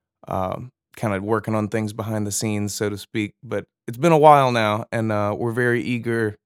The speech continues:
to get some new projects started. So, uh, you know, I've got th-, w-, what I'm calling the Ransom Band as kinda my side project, and that's, for the most part, just solo and original ideas of mine that I'm working on.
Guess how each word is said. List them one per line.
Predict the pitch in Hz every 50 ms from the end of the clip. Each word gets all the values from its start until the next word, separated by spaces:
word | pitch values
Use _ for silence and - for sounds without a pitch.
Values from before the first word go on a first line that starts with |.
| _ _ _ _ _ _ _ _ _
to | - -
get | 123 113 120 123 113 -
some | - - 127 120
new | 123 127
projects | - - 123 120 120 113 98 85 - -
started. | - - 104 101 98 - - - - -
So, | - - 107 104 104 101
uh, | 98 95 101 - 131 - _ _ _ _ _ _ _ -
you | 101
know, | 98
I've | 98 104 104 110
got | 117 110 104 104 - -
th-, | - 110 104 - -
w-, | 101 107 92
what | - 110 101
I'm | 101 104
calling | - 117 110 110 107 104 104
the | 110 104
Ransom | 104 104 104 104 101 - - 110 107 101
Band | 104 104 104 104 107 107 117 123 - -
as | 107 104 -
kinda | - 117 110 107
my | 104 104 104 104
side | 98 - - 113 107 104 104 107 -
project, | - 107 104 104 101 110 110 104 107 107 - -
and | 110 107
that's, | 107 - - - - - _ _ _ _ _ _ _ _
for | - 139
the | 135 135
most | 143 156 151 147 139 -
part, | - 120 110 117 127 - -
just | - - - - - _ _ _ _ _ _ _ _
solo | - - - 135 120 120 117 113 110 110 110 110
and | 113
original | 110 104 110 110 104 113 113 104 104
ideas | 104 104 104 101 110 110 107 104 101 110
of | 98 107
mine | 107 104 104 104 104
that | 104 101
I'm | 104 104
working | 104 104 104 101 - 110 107
on. | 104 101 101 104 104 104